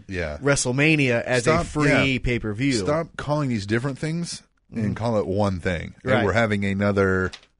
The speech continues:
Speaker 2: Clash of the Champion, but
Speaker 1: Right.
Speaker 2: come up with another name. Yeah.
Speaker 1: Yes.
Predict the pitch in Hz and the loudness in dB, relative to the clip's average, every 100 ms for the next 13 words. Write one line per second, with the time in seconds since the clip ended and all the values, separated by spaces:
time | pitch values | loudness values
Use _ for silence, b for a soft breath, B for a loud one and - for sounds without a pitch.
0 | _ - - - - 156 143 127 135 135 | _ -20 -20 -10 2 4 4 2 -2 0
1 | 143 123 113 104 92 95 98 92 131 117 | 0 0 -2 -2 0 2 2 2 2 0
2 | 120 120 113 113 110 95 110 92 - - | -2 -2 -2 -2 -4 -6 -8 -8 -14 -20